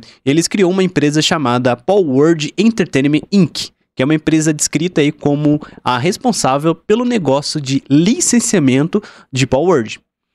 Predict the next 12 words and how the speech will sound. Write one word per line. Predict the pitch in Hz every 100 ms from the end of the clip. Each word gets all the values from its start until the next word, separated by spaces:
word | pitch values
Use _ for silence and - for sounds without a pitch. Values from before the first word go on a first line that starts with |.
| _ -
Ah, | 135 139 175
o |
propósito, | 185 262 180 208 - 175
né, | 135 120 -
é | 135 131 - -
preparar, | 262 - 185 143 180 - _ _
preparar-se | - 196 185 160 175 185
para | 175 151 147
uma | 147 147 147 143 135 127
das | 123 127
besteiras | - 147 - 143 151 151 -
corporativas. | _ 175 175 175 160 156 170 - 165 113 98 104 -